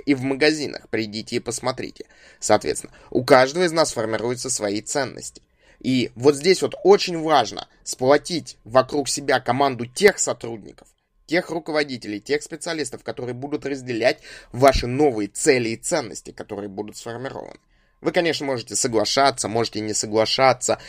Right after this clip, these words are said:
А, вы, конечно, можете просто оказаться в статусе наблюдателей, смотреть, что происходит. И этот статус на самом деле очень неплохой. Но на самом деле наша с вами задача начать действовать.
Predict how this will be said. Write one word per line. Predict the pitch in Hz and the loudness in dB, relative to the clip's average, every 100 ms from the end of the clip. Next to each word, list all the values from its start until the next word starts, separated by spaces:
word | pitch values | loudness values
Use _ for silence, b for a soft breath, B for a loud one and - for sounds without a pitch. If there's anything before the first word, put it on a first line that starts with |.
| B B | B B
А, | 107 113 107 | 4 6 6
вы, | 151 | 4
конечно, | 185 190 190 | 2 2 0
можете | 190 170 151 | 0 0 0
просто | 123 156 185 196 - 113 | 0 4 6 4 2 -4
оказаться | - 120 127 123 | -2 -2 -2 -2
в | - | -6
статусе | - 165 - 110 127 | 2 2 2 -8 -6
наблюдателей, | 151 147 139 151 160 117 101 | -6 -6 0 0 0 -4 -8
смотреть, | - 107 113 147 - | -8 -12 -6 -6 -6
что | - 165 | -6 -6
происходит. | - 120 113 107 - 180 160 117 - B B | -6 -8 -6 -8 -6 -4 0 -2 -4 B B
И | - 120 113 101 | -4 0 0 0
этот | 117 127 - | 0 -2 0
статус | 160 143 123 | 0 0 -2
на | 120 | -8
самом | 120 123 131 | -4 -4 -2
деле | 147 143 | 0 2
очень | 147 143 160 | 2 -2 -8
неплохой. | 156 165 180 - - _ b b b | -6 0 0 0 -10 _ b b b
Но | 117 120 - | 0 0 0
на | 110 131 | 2 4
самом | - 214 202 123 | 4 2 0 -2
деле | 110 101 | -2 -4
наша | 101 135 147 113 | -2 -2 -2 -4
с | |
вами | - 107 | -6 -8
задача | 107 120 120 156 202 | -6 -6 -6 -6 -8
начать | 185 127 - 104 - _ _ - | -6 -6 -4 -6 -10 _ _ -18
действовать. | 127 170 135 - 53 | -8 -4 -4 -6 -14